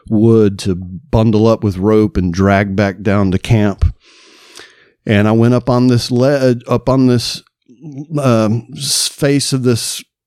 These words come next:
mountain. You know, in Georgia, they, we say they're mountains, but they're really, like, big hills. But anyway, up, up on the side, on the face of this big hill.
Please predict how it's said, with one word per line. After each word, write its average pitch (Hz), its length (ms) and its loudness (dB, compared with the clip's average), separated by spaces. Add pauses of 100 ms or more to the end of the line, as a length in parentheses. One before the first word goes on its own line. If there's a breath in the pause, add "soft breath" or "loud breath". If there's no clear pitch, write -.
(100)
mountain. 131 720 -2 (100)
You 110 140 0
know, 98 240 4
in 101 140 4
Georgia, 98 480 2 (220)
they, 92 200 0 (360)
we 110 140 2
say 107 240 0
they're 92 140 0
mountains, 90 340 0
but 85 140 -2
they're 92 100 2
really, 92 280 2
like, 90 280 0
big 95 200 0
hills. 92 400 2
But 98 140 0
anyway, 101 240 2
up, 92 140 0
up 110 140 -4
on 107 220 2
the 98 100 2
side, 104 560 0
on 92 140 0
the 90 80 0
face 107 400 0
of 107 80 -2
this 92 200 -2
big 107 340 0
hill. 101 500 0